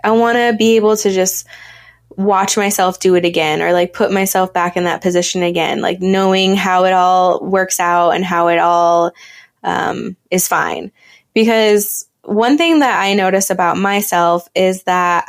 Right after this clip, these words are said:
I kinda have, like, a mentality of, you know, what needs to be done? What goal am I chasing after? What daily to-dos do I need to be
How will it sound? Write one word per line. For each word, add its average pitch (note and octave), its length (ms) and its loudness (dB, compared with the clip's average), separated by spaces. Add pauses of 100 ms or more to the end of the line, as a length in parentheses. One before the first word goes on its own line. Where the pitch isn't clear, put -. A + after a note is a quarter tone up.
(120)
I A3 120 -2
kinda F#4+ 280 0
have, G3+ 460 -2
like, F#3 240 0
a F3 440 2 (300)
mentality F#3 840 2
of, E3+ 460 0 (600)
you F3+ 140 -8
know, F3 160 -2
what A3 280 -2
needs B3 220 2
to A#3 80 0
be A#3+ 140 2
done? F#3 500 -4
What A3 300 0
goal G#3 240 0
am F#3+ 100 0
I E3+ 120 -2
chasing - 380 -6
after? E3 380 -2
What G#3+ 260 2
daily A3+ 360 4
to-dos F3+ 800 2
do E3 240 -2
I E3 160 0
need D#3+ 300 -4
to D#3+ 100 -6
be E3 360 -6